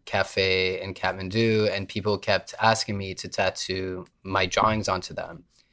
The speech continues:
At the time, I was doing sort of street art, graffiti. I was drawing a lot, and it, it was, I guess, in the mid two thousands. And at that time, there was this trend of sorts of street artists that transcended to, like, tattooing and,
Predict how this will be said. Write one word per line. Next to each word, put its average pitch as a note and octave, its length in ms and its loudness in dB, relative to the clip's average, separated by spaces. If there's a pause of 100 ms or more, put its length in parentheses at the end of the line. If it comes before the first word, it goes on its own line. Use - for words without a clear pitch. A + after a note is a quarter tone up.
(320)
At G2+ 160 4
the G2+ 80 -2
time, A2 360 6
I G#2 60 6
was G2+ 140 2
doing F#2+ 560 -2
sort - 240 0
of F2+ 100 -2
street - 440 4
art, G2+ 420 6
graffiti. A2+ 640 6
I G2 60 6
was F#2+ 120 0
drawing G#2+ 380 4
a G2+ 40 4
lot, G2 300 8
and F#2+ 140 -2
it, F#2+ 140 -6 (100)
it G2 100 0
was, G2 400 2 (680)
I G2 60 0
guess, G2 300 2
in G#2 80 2
the G#2 80 2
mid G2+ 480 2
two A2 180 2
thousands. G2+ 800 4 (140)
And F#2 260 0
at G2+ 140 2
that G#2 180 4
time, G#2+ 360 2
there G2 180 4
was G2 460 4
this - 440 -2
trend A2 540 2
of B2+ 180 2
sorts B2 600 8
of G#2+ 400 2
street B2+ 340 4
artists A2+ 540 8
that G#2 240 6
transcended G#2+ 580 2
to, G#2+ 160 2
like, G2+ 380 6
tattooing A2 880 4
and, G2 440 -4